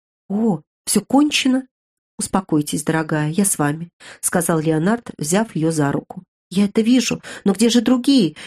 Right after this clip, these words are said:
И что это за ужасное место? Разве мы заживо похоронены, Леонард? Это место похоже на могилу». «Нет, мы только в плену. Подите сюда, скушайте и выпейте сначала что-нибудь, тогда я расскажу вам все». Она встала и впервые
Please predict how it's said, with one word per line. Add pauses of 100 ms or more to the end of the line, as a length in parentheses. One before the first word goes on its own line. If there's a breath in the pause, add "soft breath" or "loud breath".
И
что
это
за
ужасное
место? (220 loud breath)
Разве
мы
заживо
похоронены,
Леонард? (220 loud breath)
Это
место
похоже
на
могилу». (440)
«Нет, (100)
мы
только
в
плену. (420 soft breath)
Подите
сюда,
скушайте
и
выпейте
сначала
что-нибудь, (240 loud breath)
тогда
я
расскажу
вам
все». (380)
Она
встала (320)
и
впервые